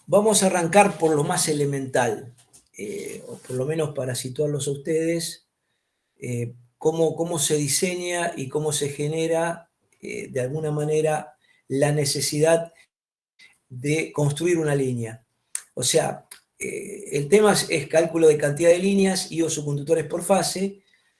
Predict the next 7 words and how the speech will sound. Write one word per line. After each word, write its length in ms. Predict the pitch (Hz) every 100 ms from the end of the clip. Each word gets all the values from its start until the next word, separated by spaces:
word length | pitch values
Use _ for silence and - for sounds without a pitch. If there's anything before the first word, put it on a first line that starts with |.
| _ -
cómo 240 | 165 165
se 160 | 170 170
define 420 | 156 190 160 139
la 160 | 135
tensión 380 | 139 135 175 175
de 100 | 170
transporte 840 | 165 165 180 202 180 - 202 202